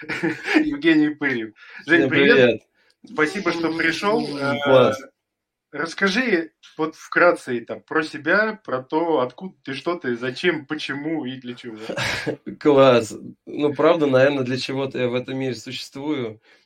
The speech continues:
Speaker 2: В основном, наверное, как так исторически сложилось, э, мой путь идет возле,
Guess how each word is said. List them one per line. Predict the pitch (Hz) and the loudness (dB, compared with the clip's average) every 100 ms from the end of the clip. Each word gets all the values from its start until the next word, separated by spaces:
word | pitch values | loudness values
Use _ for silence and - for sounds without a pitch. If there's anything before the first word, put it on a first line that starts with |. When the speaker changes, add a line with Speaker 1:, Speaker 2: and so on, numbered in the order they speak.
| _ | _
Speaker 2:
В | 123 | -12
основном, | - 120 131 139 | -6 -6 -4 -2
наверное, | 127 117 123 120 117 110 | -2 0 0 -2 -4 -4
как | 127 120 _ | -4 -4 _
так | 123 113 | -10 -10
исторически | - - - 123 120 - - | -18 -12 -6 -4 -4 -12 -8
сложилось, | 123 120 139 127 113 - | -6 -6 -6 -8 -8 -10
э, | 117 113 110 107 _ _ _ - | -8 -6 -8 -12 _ _ _ -10
мой | 123 113 | -6 -6
путь | 120 127 123 | -6 -10 -8
идет | 120 110 120 117 - | -10 -6 -4 -4 -8
возле, | 110 110 117 110 107 107 107 101 | -10 -6 -6 -6 -6 -6 -8 -10